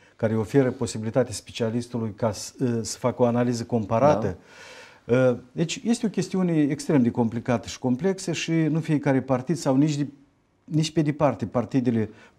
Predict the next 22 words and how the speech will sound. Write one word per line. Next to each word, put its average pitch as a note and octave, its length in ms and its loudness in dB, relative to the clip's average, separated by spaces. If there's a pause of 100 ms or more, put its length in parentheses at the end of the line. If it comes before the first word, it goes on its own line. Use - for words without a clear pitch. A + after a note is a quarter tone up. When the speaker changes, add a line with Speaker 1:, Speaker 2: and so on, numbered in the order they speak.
(260)
Speaker 1:
eh, A#2 200 4
politice D3 480 0
pot C#3 240 -2
să-și A#2 180 -12
facă C#3 240 -4
sondajele A2 540 -4
sale, A2 320 -4 (300)
eh, A2+ 240 0
proprii. G#2+ 400 0
De G2+ 80 -2
aceea, B3+ 380 0 (240)
ei G3+ 140 2
sunt G#3+ 180 0
nevoiți G3+ 440 6
ca F#3+ 100 4
să F3 160 -4
creadă F3 580 4 (220)
în D3 120 6
sondajele D3+ 560 2
care C#3 220 2
se C3+ 120 -4
construiesc, C3 720 2